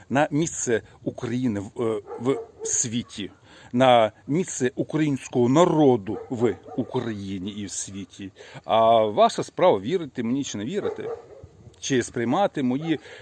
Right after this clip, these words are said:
е, програмні засади, моє бачення на будівництво економіки, культури,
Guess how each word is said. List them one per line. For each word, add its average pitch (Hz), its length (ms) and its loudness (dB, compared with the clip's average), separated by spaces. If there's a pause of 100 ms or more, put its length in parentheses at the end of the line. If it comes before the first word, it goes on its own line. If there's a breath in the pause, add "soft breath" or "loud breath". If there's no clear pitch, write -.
(140 loud breath)
е, 127 480 6 (380)
програмні 131 720 2 (200 soft breath)
засади, 123 800 2
моє 127 280 2
бачення 113 560 0
на 107 80 -2
будівництво 104 640 -6
економіки, 110 800 -2 (280 loud breath)
культури, 120 640 -2